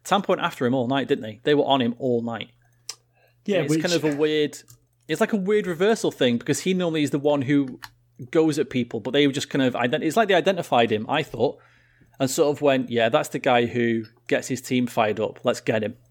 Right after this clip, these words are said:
Speaker 1: kind of thing.
Speaker 2: Yeah, absolutely. And, and I think people need to not conflate that with Sergachev, Ser-, Sergachev trying to injure Gallagher.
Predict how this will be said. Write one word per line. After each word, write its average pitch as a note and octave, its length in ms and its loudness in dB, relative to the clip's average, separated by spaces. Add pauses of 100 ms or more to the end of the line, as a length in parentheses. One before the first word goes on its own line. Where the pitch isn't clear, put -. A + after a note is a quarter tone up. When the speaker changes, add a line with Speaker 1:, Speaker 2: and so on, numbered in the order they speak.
(120)
Speaker 1:
kind A#2 160 -4
of A2 80 -10
thing. G2+ 240 -6 (1040)
Speaker 2:
Yeah, D3+ 300 2
absolutely. C#3 640 0
And, C#3 160 0
and D3+ 180 0
I D3 80 4
think D3+ 380 -2 (920)
people D3 240 2
need C#3 240 2
to C#3 120 0
not C3 360 0 (280)
conflate C3+ 920 0
that A#2+ 300 0
with A#2 600 -6 (960)
Sergachev, A#2 800 0
Ser-, D3 220 2
Sergachev B2+ 540 0
trying A#2 440 0
to C3+ 200 -8
injure B2 340 0
Gallagher. E3 500 0